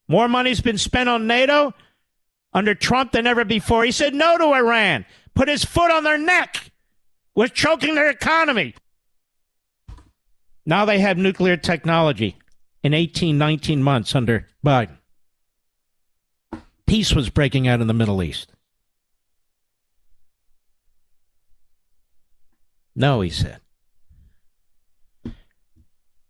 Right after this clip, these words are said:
And the main reason they hate Trump, Mister Producer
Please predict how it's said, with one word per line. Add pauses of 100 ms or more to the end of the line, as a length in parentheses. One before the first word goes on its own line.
(100)
And
the
main
reason
they
hate
Trump,
Mister
Producer